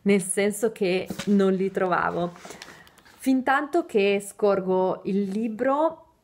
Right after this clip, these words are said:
proprio sull'ultimo, nell'ultimo scaffale, quello più vicino raso terra,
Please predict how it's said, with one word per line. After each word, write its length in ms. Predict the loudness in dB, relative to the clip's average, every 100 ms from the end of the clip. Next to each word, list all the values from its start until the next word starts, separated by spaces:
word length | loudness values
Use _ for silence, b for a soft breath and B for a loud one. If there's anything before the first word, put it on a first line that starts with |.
| _ _ -12 -4
proprio 580 | 0 0 0 0 0 -2 -16 _ _ _ _ _ -20 -18
sull'ultimo, 920 | -12 -4 0 2 0 0 0 0 -2 -6 -6
nell'ultimo 640 | 2 2 2 -2 -2 -2 -4
scaffale, 880 | -2 -4 -2 2 4 4 2 0 0
quello 340 | 0 2 0
più 260 | -2 -8 -6
vicino 640 | -6 -6 -2 2 4 4 2
raso 420 | 4 4 2 -2
terra, 640 | 0 2 2 0 2 2